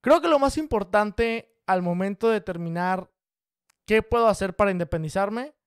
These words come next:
es el conocer el por qué te quieres independizar.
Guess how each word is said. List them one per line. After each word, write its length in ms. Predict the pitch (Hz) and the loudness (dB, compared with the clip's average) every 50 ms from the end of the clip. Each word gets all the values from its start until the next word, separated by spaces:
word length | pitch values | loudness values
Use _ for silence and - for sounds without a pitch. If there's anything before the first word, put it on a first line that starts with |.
| _ _ _ _ _ _ _ | _ _ _ _ _ _ _
es 160 | - 196 175 226 | -8 -6 -4 -4
el 120 | 233 233 | -6 -6
conocer 480 | - 220 202 185 165 - 196 202 202 - | -6 -8 -8 -8 -6 -6 -6 -6 -6 -8
el 180 | - 185 185 175 | -8 -8 -8 -6
por 300 | - - 165 160 156 - | -2 -2 0 0 0 -2
qué 100 | 208 220 | -2 -2
te 160 | - 214 190 | -2 -4 -6
quieres 220 | - 185 180 170 170 | -6 -4 -4 -4 -4
independizar. 680 | 175 160 147 - 151 139 135 123 - 120 - - | -6 -6 -8 -8 -10 -10 -10 -10 -12 -12 -14 -16